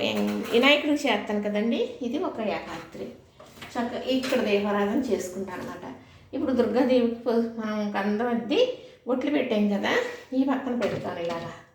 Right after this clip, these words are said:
ఉం, ఇప్పుడు ఈ కాయనండి దీని మీద పెడుతున్నాను, కుబేరు కొంచెం మీద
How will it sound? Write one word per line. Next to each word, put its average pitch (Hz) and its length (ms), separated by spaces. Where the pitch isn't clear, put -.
ఉం, 381 120
ఇప్పుడు 247 180
ఈ - 20
కాయనండి 233 540
దీని 220 220
మీద 208 200
పెడుతున్నాను, 180 440
కుబేరు 220 320
కొంచెం 202 340
మీద 190 140